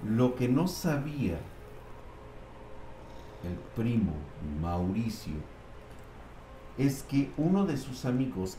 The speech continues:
realmente estaba interesado en conocer la verdad de lo que era,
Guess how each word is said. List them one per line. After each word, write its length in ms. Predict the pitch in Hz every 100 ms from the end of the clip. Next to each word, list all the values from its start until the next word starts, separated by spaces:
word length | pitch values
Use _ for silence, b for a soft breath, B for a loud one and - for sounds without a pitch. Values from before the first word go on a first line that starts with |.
| -
realmente 880 | 110 147 156 156 147 156 165 151 143 -
estaba 560 | 101 - 139 135 135
interesado 880 | 131 113 110 95 92 - 131 113 82 76 - - - - - - - - -
en 180 | 92 90
conocer 680 | 92 92 90 - 117 104 - - - - - - - - - - - - - - - 92
la 340 | 98 107 107
verdad 580 | 110 104 107 117 110 98 - - - - - - - - - - - - - - - - - - - - - - - - - - - - - - 92
de 100 | 95
lo 220 | 95 -
que 180 | 110 110
era, 280 | 107 107